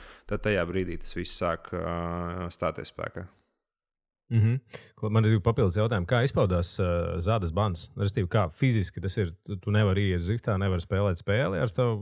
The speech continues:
Speaker 2: username vai, vai kā tas ir?
Speaker 1: Ā, es nezinu, viss nianses, bet es zinu, ka, man liekas, ā, pilnīgi visās sacensībās, ā, kurās viņš brauca, ā, neatkarīgi, kā viņš brauc, viņam uzreiz automātiski Zwift Powerā, tā kā bija, ā, šis te, nu, tā kā nav rezul-, nu, D N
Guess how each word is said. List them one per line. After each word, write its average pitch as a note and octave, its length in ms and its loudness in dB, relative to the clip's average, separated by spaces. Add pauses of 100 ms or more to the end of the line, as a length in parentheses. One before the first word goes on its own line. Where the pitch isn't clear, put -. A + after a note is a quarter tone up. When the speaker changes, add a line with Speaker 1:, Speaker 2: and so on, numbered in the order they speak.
Speaker 2:
username A2 560 0
vai, G2+ 140 0 (160)
vai G2 160 -2 (160)
kā F#2 180 -4
tas D#2 160 -8
ir? G#2 80 -2
Speaker 1:
Ā, A#2+ 160 -2
es - 160 -8
nezinu, C#3 320 -2
viss - 160 -4
nianses, D#3+ 240 2
bet A2 160 -4
es G2+ 80 -2
zinu, C3+ 240 0
ka, A2 220 0 (180)
man G2+ 240 -2
liekas, A#2+ 300 -4
ā, G2 180 0
pilnīgi A2+ 380 -2
visās G2 260 0
sacensībās, F#2+ 800 -2 (180)
ā, F#2 80 -2 (380)
kurās G2+ 260 -2
viņš F#2 240 -8
brauca, A2+ 560 -2 (400)
ā, F#2+ 220 -4 (100)
neatkarīgi, F2+ 720 0
kā G#2+ 160 4
viņš F#2+ 160 0
brauc, F#2 240 -2
viņam F#2+ 240 -4
uzreiz G2 320 2
automātiski F2 560 -2
Zwift G2 240 -6
Powerā, F#2 480 2
tā - 160 -10
kā F2 240 -4
bija, F2+ 560 -4
ā, E2+ 160 0 (160)
šis - 300 -8
te, F2+ 100 -8
nu, G2 80 -6
tā G2 160 -6
kā F2 140 2 (340)
nav F2+ 320 -2
rezul-, F2 240 -4
nu, G#2+ 160 -2
D F#2 240 0
N F2 80 -2